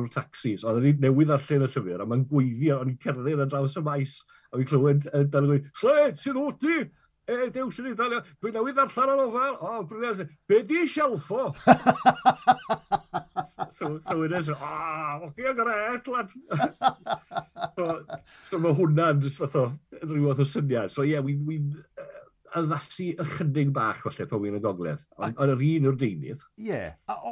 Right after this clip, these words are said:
Speaker 2: ond, ond yn dal yn cael yr wefr yma, os dyna'r gair.
Speaker 1: O,
Speaker 2: Dal yn
Speaker 1: ie.
Speaker 2: cael y buzz yma, wyt ti?
Speaker 1: O, god, ydw. Yym, wel, enwedig, yy, gyda lockdown, dwy, dros dwy flynedd heb fod ar lwyfan. Yy, a ni ond yn neud e'n achlysurol, yy, lan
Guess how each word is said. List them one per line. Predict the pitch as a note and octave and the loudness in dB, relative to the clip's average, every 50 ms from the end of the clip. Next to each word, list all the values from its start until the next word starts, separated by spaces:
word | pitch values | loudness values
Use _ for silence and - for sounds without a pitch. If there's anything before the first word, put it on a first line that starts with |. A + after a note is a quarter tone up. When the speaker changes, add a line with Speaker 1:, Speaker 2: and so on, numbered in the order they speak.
| - - | -10 -8
Speaker 2:
ond, | - A#3 A#3 F#3+ D#3 D#3 - - | -6 -6 -6 -8 -12 -16 -16 -12
ond | G3+ G3+ G#3+ A3 | -10 -8 -8 -6
yn | G#3+ G3 D#3 | -6 -4 -2
dal | D#3 A3 A3+ B3+ B3 | -2 0 0 0 0
yn | B3 B3+ A#3+ G#3+ | -2 -4 -2 0
cael | G#3 F#3+ F3+ F#3+ F#3+ F#3 F3+ - - | 0 0 2 0 -2 -4 -8 -12 -8
yr | - F3+ E3+ E3 E3 D#3+ - _ _ - D3+ | -8 -6 -6 -6 -10 -12 -16 _ _ -14 -8
wefr | D3 D#3+ D#3+ D#3 D3+ C3+ G#2+ B2 A#2+ G2+ | -4 0 2 2 0 0 -2 -8 -10 -10
yma, | G#2+ G#2+ G2+ G2 G2 | -10 -12 -10 -10 -12
os | F#2+ - - | -12 -12 -12
dyna'r | G#2+ A2 G#2+ G2 - | -10 -10 -10 -8 -8
gair. | G#2+ G2 G2+ B2+ B2+ _ _ | -6 -6 -6 -8 -12 _ _
Speaker 1:
O, | - F3+ | -2 0
Speaker 2:
Dal | F3 E3+ F3+ F3+ - | 2 2 2 2 0
yn | |
Speaker 1:
ie. | - F3 | 0 0
Speaker 2:
cael | D#3 D3+ D3 C3 | 0 0 -2 -2
y | A#2 | -2
buzz | D3+ C#3+ B2 A2 G#2 G#2 | -2 -2 -2 -4 -8 -10
yma, | G2 - - | -8 -8 -8
wyt | - - | -8 -8
ti? | F#3 F#3+ - _ _ _ _ _ _ _ _ - | -10 -12 -14 _ _ _ _ _ _ _ _ 0
Speaker 1:
O, | E3 G3+ F3+ C#3 - - _ - | 2 2 2 2 -2 -8 _ -12
god, | - C#3 E3 F#3+ E3 | -6 -4 -2 -2 0
ydw. | E3 C3+ F#2 F2 E2+ | 0 -2 -2 -2 -4
Yym, | - B2 B2 B2 B2+ C3 B2+ B2+ - - - - - - | -2 0 2 2 2 2 0 -2 -8 -20 -20 -20 -12 -2
wel, | - E3 D#3+ D#3+ | 0 0 2 2
enwedig, | D#3+ E3 D#3+ D3 C#3 D#3+ F#3+ F#3 E3+ C#3+ - - - | 2 2 2 2 2 2 0 -2 -4 -12 -16 -14 -8
yy, | - C#3+ D3 C#3 C3 C3 B2+ - C#3 | -6 -4 -4 -4 -6 -6 -8 -8 -6
gyda | C#3 C3 C#3 D3 D#3+ | -2 0 2 2 2
lockdown, | D#3 B2 - _ - - - F#2 F2+ F#2 G#2 G#2 | 2 -2 -4 _ -16 -10 -8 -6 -6 -6 -8 -8
dwy, | - B2 B2 C3+ B2+ A#2+ | -2 0 0 0 0 0
dros | C#3 B2+ A#2+ - | -4 -4 -4 -2
dwy | - C#3 C3+ C3 C3 | 0 2 4 4 4
flynedd | C3+ A#2+ A2 G#2 A2+ A2+ A2 B2 | 2 0 0 0 -2 -2 -2 -2
heb | A#2 A2+ | -2 -2
fod | A2+ A2+ A#2+ | -2 -2 0
ar | A2+ B2 | 0 0
lwyfan. | B2 A#2 G2 F2 F#2 D2+ D2 - _ _ _ _ _ _ _ - | -2 -2 -4 -6 -8 -10 -10 -12 _ _ _ _ _ _ _ -10
Yy, | G#2+ A#2 A#2 | -6 -6 -6
a | A2 - - A#2+ A#2+ | -4 -4 -2 -2 0
ni | B2+ B2+ B2+ | 2 2 2
ond | B2 B2+ C3+ C#3+ E3+ | 2 2 2 2 2
yn | E3 D3+ | 2 0
neud | C3+ C3 C#3+ | 0 0 0
e'n | C#3 C3 A#2 | -2 -2 -4
achlysurol, | - - C#3+ C#3+ C#3 - C#3+ A#2 G2+ D#2+ D#2 E2 E2+ F#2+ F#2 D#2+ D#2 - _ _ | -6 -4 -2 -2 -2 -2 -4 -6 -6 -6 -6 -8 -8 -8 -8 -10 -12 -20 _ _
yy, | - - - E2+ F2 - - | -20 -20 -18 -16 -16 -12 -8
lan | A#2+ A#2+ A#2+ A#2 A2+ B2 C3+ | -6 -4 -2 -2 -2 0 0